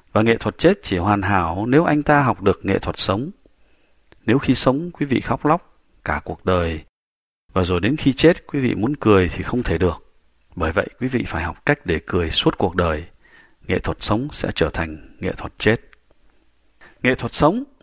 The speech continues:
đây là những gì quý vị đang học bây giờ.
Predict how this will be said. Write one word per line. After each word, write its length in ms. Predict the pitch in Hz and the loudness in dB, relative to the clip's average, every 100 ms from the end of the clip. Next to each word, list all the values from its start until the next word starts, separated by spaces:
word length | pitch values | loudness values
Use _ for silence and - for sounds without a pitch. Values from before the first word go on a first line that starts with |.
| - - | -20 -2
đây 120 | - 151 | 4 6
là 120 | 117 | 4
những 260 | 98 143 | 2 -2
gì 260 | 135 117 98 | 4 6 6
quý 140 | - | 4
vị 180 | 151 123 | 0 2
đang 160 | 104 107 | 2 0
học 240 | 98 - | -2 -2
bây 120 | 98 | -4
giờ. 320 | 98 90 82 | 0 0 -2